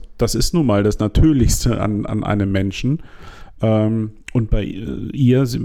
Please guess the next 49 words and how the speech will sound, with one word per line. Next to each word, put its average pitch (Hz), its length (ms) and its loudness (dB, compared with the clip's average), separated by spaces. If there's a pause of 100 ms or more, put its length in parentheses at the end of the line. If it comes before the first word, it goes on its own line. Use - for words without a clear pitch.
(200)
ihr 107 200 0
war 101 120 2
es 107 120 2
ähnlich, 113 440 2
sie 113 240 2
hat 113 120 0
tatsächlich 104 420 0
mehr 104 140 2
oder 104 160 2
weniger 107 220 2
mit 101 120 0
Aktfotografie 107 600 2
angefangen. 92 600 -2
Das - 400 -8
war 98 240 0
reiner 98 220 0
Zufall. 98 460 -4
Sie 90 120 2
ist - 220 -2
da - 40 0
auch - 280 2
sehr, 95 420 -2 (1600)
sehr, 92 440 0 (140)
äh, 101 40 -2
offen, 101 400 0
was 87 160 -4
das - 200 -2
angeht. 92 600 -6
Aber 107 340 4
sie, 110 320 2
äh, 143 120 0
je 101 300 2
älter 107 340 0
sie 98 200 -2
wird, 101 260 0
das - 120 -2
ist 110 140 -2
ganz - 220 -2
interessant, 101 600 0
jetzt - 220 -8 (160)
kenne 104 200 0
ich 98 100 -2
sie 131 100 0
ja 131 120 0
auch - 160 -2
schon 139 220 -6
über 135 160 0
drei 127 200 0
Jahre, 131 400 2